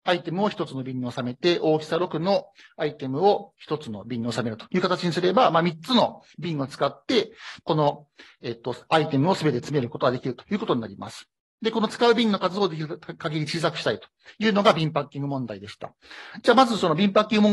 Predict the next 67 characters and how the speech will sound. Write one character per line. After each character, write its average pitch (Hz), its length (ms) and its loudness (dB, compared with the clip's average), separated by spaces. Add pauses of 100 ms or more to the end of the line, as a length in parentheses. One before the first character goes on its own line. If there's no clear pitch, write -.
(380)
グ 190 160 2
問 202 160 4
題 156 100 4
を 143 40 2
も 165 100 2
う 175 60 0
少 180 100 -4
し 147 100 -4
一 127 140 -8
般 170 120 2
的 156 120 -6
な 160 80 -4
形 156 220 -4
で 175 100 -4
書 143 100 -6
こ 151 120 0
う 139 40 0
と - 80 -14
思 117 120 -10
い - 20 -14
ま 104 140 -12
す。 - 160 -20 (480)
で、 202 60 -6
そ 277 80 4
う - 20 2
す 285 80 2
る 269 80 4
と - 0 -
で 151 80 2
す 135 60 -8
ね、 165 100 -2
え - 20 -2
っ - 40 -4
と、 180 80 4
与 190 120 2
え 220 60 6
ら 226 80 8
れ 220 60 8
る 226 100 6
も 214 160 2
の 208 180 2
は 170 80 -2
何 185 160 0
か 156 80 -4
と 131 120 -8
い 120 120 -6
う 123 60 -10
と、 156 360 0
ま 190 120 2
あ、 220 60 6
ア 247 40 6
イ 226 80 2
テ - 80 -6
ム 143 80 -6
の 131 100 -6
集 135 200 -8
合。 123 120 -6
こ 196 120 -2
れ 202 80 2
は、 190 160 4
あ 175 40 -2
の、 170 140 -2
あ 156 60 0
れ 160 80 -4
で 156 100 -6
す - 140 -12
ね。 120 120 -12